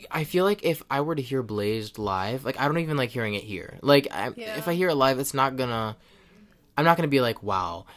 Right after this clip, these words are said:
Speaker 1: like, that's my money's worth." And I know it's probably gonna be more exciting in the actual concert, but not,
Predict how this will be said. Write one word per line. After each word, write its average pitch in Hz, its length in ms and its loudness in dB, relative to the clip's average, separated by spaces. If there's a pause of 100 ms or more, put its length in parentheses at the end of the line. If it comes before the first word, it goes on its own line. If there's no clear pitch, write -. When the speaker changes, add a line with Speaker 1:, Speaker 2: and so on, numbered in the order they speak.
(440)
Speaker 1:
like, 104 260 -8
that's 107 240 2
my 110 120 -2
money's 92 360 -6
worth." 90 200 -10 (760)
And 170 120 4
I 190 100 2
know 202 180 4
it's 165 240 0
probably 147 240 0
gonna 131 120 0
be 123 40 -4
more 117 180 -4
exciting 104 400 -2
in 101 280 -4
the 98 140 -6
actual 95 680 -8 (260)
concert, 120 480 -2
but 110 380 -2 (1080)
not, 113 340 -10